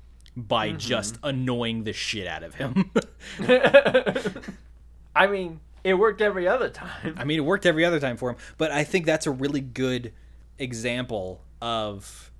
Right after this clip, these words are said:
Speaker 1: two different Doctors having two different approaches to the same problem,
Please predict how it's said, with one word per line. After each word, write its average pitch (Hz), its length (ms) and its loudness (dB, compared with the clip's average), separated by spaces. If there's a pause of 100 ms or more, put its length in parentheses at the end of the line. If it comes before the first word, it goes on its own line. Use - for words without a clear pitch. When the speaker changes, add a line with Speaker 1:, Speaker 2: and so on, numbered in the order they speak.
(260)
Speaker 1:
two 151 220 -2
different 127 360 -6
Doctors 113 520 -6
having 107 300 -6
two 127 180 -6
different 110 300 -8
approaches 104 560 -10
to 110 100 -10
the 98 100 -10
same 95 260 -10
problem, 85 500 -14